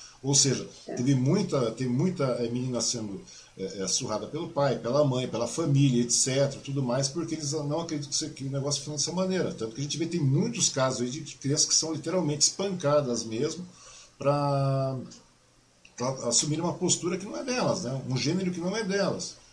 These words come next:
Speaker 1: Como é que você vê isso aí nos dias de hoje, né? Você que trabalhou tanto nas ruas aí, né, nesse meio tempo, como pastora, fazendo trabalho social, como é que você tem visto essas pessoas aí? Porque muitas pessoas vão
Speaker 2: É.
Speaker 1: lá e atacam, né? A igreja, principalmente, vai, bate muito. A família, em
Speaker 2: Eu
Speaker 1: primeiro plano.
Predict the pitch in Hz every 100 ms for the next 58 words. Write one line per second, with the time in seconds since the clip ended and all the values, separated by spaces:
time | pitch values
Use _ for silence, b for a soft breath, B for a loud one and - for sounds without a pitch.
0 | - 208 403 - 220 160 160 143 143 135
1 | 123 120 117 120 113 107 123 104 98 117
2 | 113 95 101 92 90 113 160 156 139 127
3 | 131 131 147 165 117 107 - 117 104 95
4 | 110 110 113 101 110 101 87 120 - 92
5 | 92 107 - - 127 117 95 104 113 117
6 | 110 113 110 110 - 113 123 - B B
7 | B B B - 220 - - 214 147 139
8 | - 113 - - 113 104 101 92 87 85
9 | 73 69 - _ - 110 120 127 - -
10 | 131 143 135 127 175 220 196 175 - 101
11 | 104 - - 101 98 143 175 - - 117
12 | 147 170 165 104 131 139 196 185 117 -
13 | 175 139 175 226 147 120 127 127 185 220
14 | - 120 123 160